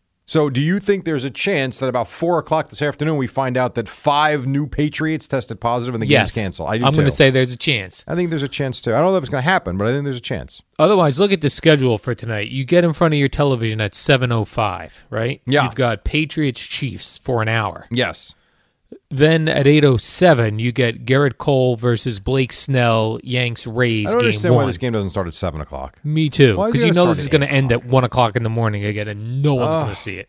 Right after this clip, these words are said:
Speaker 1: these playoff games do take too long.
Speaker 2: Falcons, Packers, eight fifty. We're not watching it.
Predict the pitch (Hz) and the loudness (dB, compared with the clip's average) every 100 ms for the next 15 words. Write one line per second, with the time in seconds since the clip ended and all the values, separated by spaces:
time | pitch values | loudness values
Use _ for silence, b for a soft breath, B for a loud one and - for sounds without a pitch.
0 | - 180 202 - 135 156 151 107 92 85 | -6 -4 -4 -8 -6 -2 -2 -4 -8 -8
1 | 73 143 135 80 71 - 143 131 95 87 | -6 -4 -4 -8 -12 -8 -4 -2 -2 -2
2 | 78 73 _ _ _ - - 151 151 151 | -6 -10 _ _ _ -18 2 4 4 0
3 | 139 147 139 147 139 139 - 143 - 143 | 0 0 2 0 2 0 2 -2 0 0
4 | 127 117 107 95 - 104 95 | 0 -2 -4 -6 -8 -12 -16